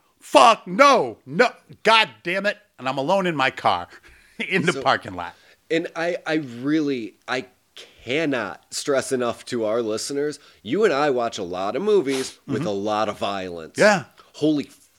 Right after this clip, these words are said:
Speaker 2: fucking shit, James.
Speaker 1: This movie affected me more than any single horror movie I've seen so far.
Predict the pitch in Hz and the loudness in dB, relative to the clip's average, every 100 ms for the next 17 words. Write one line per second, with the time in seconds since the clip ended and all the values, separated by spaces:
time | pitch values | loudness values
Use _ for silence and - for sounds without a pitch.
0 | - 156 - 95 - - - 135 90 - | -2 -2 -2 -12 -10 -8 -4 -2 -4 -6
1 | 92 80 76 82 107 104 160 226 - - | -12 -10 -12 -14 -14 0 4 4 4 0
2 | - _ _ _ _ _ _ _ _ _ | -4 _ _ _ _ _ _ _ _ _
3 | - 165 156 180 143 135 127 123 131 - | -14 -8 -4 -4 -4 -4 -4 -6 -8 -14
4 | _ _ _ _ _ _ - 123 - 190 | _ _ _ _ _ _ -6 -6 -4 -6
5 | 185 131 101 101 85 78 _ _ _ _ | -6 -6 -8 -8 -10 -12 _ _ _ _
6 | _ _ _ _ _ _ _ 117 139 156 | _ _ _ _ _ _ _ -8 -4 -4
7 | 117 95 _ 107 107 110 _ - 139 175 | -4 -8 _ -12 -10 -12 _ -10 -8 -6
8 | 147 170 160 143 139 123 117 110 117 101 | -6 -4 -4 -4 -6 -6 -8 -8 -12 -14
9 | 92 - 117 104 101 - 101 95 - 87 | -16 -14 -12 -12 -14 -12 -12 -12 -12 -16
10 | 85 | -16